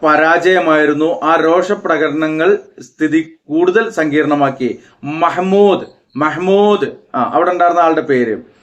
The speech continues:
ഷെയ്ഖുന പള്ളിക്ക് മുകളിലേക്ക് നീട്ടി വിളിച്ചു. അവിടെ മുകൾ തട്ടിൽ ഇനിയും പിരിച്ചു വിട്ടിട്ടില്ലാത്ത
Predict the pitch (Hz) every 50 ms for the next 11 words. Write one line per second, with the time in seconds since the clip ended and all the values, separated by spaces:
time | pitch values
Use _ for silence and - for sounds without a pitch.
0 | _ _ _ _ _ _ _ _ _ - 180 185 202 233 254 226 226 208 202 202
1 | 202 - 180 175 180 190 202 196 196 - 214 202 180 170 160 165 170 175 175 175
2 | 175 170 190 196 170 160 160 170 165 165 190 180 156 151 156 151 151 - 170 180
3 | - _ _ - 170 202 247 226 214 208 208 202 190 185 185 240 247 247 240 214
4 | 196 - - 202 202 202 196 196 196 208 220 226 220 214 214 - 196 185 208 208
5 | 214 - 254 233 214 202 202 - 202 196 196 190 190 185 180 175 170 170 170 -
6 | 156 143 156 -